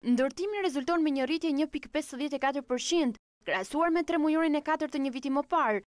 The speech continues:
Sektori i dytë me kontribut pozitiv më të lartë është tregtia, transporti,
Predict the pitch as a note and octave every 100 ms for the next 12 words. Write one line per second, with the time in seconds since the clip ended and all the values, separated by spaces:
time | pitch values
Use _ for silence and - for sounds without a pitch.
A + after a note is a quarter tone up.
0 | _ - G3 - G#3+ A3+ A#3+ G3 C4+ D4
1 | D4 C#4+ C4+ C#4 C#4 - C#4 C4 D4 C#4
2 | D4+ E4 D4 G#3+ G#3+ - _ - E4+ -
3 | E4 D#4+ - E4+ A3+ G3+ G3 _ - G#3+
4 | G#3+ - D4+ B3 A3+